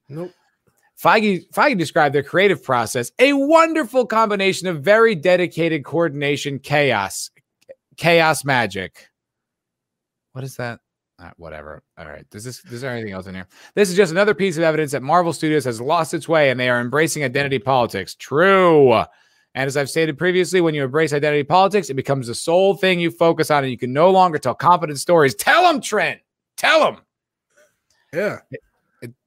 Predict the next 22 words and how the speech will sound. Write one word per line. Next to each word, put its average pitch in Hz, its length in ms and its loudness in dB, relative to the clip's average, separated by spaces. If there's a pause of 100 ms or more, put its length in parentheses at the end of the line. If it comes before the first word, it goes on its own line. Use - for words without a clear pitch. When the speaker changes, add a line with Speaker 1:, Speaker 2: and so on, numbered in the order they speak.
(140)
Speaker 2:
yeah. 117 180 -6 (320)
Yeah. 120 200 -8
I 95 60 -14
mean, 107 120 -8
that's, 110 240 -10
that's 92 240 -14
what 101 100 -8
happens. 85 420 -10 (800)
Speaker 1:
Yeah. 117 300 -20 (600)
Speaker 2:
"It's 139 140 -6
clear 226 300 6
WandaVision 190 500 2
proves 175 260 -2
that 160 180 0
point. 147 260 -6
It's 123 140 -12
a 131 60 -6
muddled 165 440 0
mess 160 300 -4
of 147 100 -6
a 143 60 -8
show." 107 480 -4